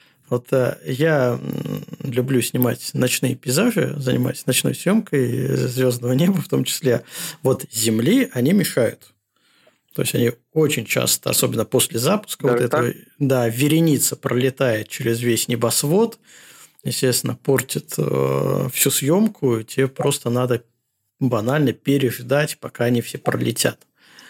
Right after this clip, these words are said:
Speaker 1: Ну вот, и заново
Speaker 2: Слушайте, вот ни
Speaker 1: снимать.
Speaker 2: разу не обращал внимания, не видел, не знаю. Хотя мы так, э, иногда наблюдаем звёздное небо,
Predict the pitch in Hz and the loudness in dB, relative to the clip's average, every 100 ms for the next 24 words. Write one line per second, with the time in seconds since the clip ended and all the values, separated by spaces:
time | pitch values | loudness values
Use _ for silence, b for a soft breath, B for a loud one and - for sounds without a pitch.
0 | B B B B B B _ 117 107 107 | B B B B B B _ -2 -2 0
1 | 139 151 120 110 107 127 117 117 139 131 | 0 2 2 0 0 0 0 2 2 2
2 | 120 123 120 123 110 - 131 131 135 143 | 0 -2 0 -2 -2 0 2 2 2 2
3 | 123 117 113 117 127 117 120 123 127 117 | 2 4 2 2 0 2 2 2 2 0
4 | 113 _ _ _ _ _ B B B _ | -2 _ _ _ _ _ B B B _
5 | _ _ 120 - 120 110 - 107 - - | _ _ -6 0 0 0 -2 -4 -6 -4
6 | 117 117 117 117 120 120 123 127 139 131 | 0 0 0 0 2 2 2 2 2 2
7 | 117 110 120 117 117 120 147 117 | 0 0 0 0 0 2 0 0